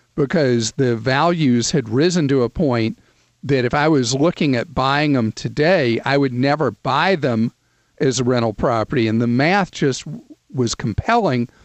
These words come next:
that it was time for me to sell those three rental properties, and I did, and put the money to work in the stock market instead.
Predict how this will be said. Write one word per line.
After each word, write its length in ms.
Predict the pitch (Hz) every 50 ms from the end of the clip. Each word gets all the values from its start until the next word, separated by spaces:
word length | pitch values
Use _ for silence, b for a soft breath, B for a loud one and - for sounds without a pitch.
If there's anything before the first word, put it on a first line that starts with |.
| b b b b b b b
that 100 | 170 147
it 40 | 143
was 220 | 135 131 127 -
time 340 | - - 190 160 147 147 143
for 120 | 139 160 135
me 200 | 127 131 127 123
to 100 | 123 -
sell 640 | - - - 180 170 170 170 156 131 117 113 113 b b b b b b b b b b b -
those 360 | 131 135 139 160 160 151 -
three 280 | - 202 156 147 139 139
rental 320 | 131 135 139 156 175 143
properties, 800 | - - 156 120 110 107 - - 110 104 101 104 104 107 - - -
and 180 | - 147 117 113
I 100 | 107 104
did, 280 | 104 110 135 139 135
and 120 | 135 123 110
put 200 | - 160 143 -
the 60 | -
money 380 | 123 117 117 117 117 120 117 117
to 180 | - - 139 127
work 400 | 113 117 117 117 113 117 - - b b b b b b b b b -
in 320 | 139 131 127 123 123 123
the 100 | 110 -
stock 400 | - - - 170 160 175 - -
market 480 | 139 131 117 110 104 - - 107 101 -
instead. 680 | - 110 101 - - - - 180 190 170 135 113 107